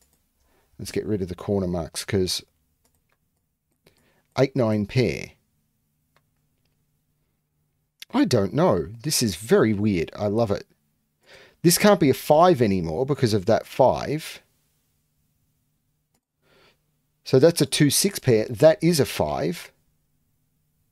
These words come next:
Wow. Am I gonna get naked singles on these, maybe? I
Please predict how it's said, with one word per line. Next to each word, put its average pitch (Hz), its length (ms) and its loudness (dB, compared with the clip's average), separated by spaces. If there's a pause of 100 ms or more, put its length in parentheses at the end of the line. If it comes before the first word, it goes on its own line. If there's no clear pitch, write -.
(2000)
Wow. 98 680 -2 (460)
Am 131 100 2
I 139 40 4
gonna 180 240 6
get 147 200 0
naked 139 440 4
singles 110 600 0 (100)
on 107 240 0
these, 113 480 2
maybe? 78 540 -10 (3750)
I - 240 -12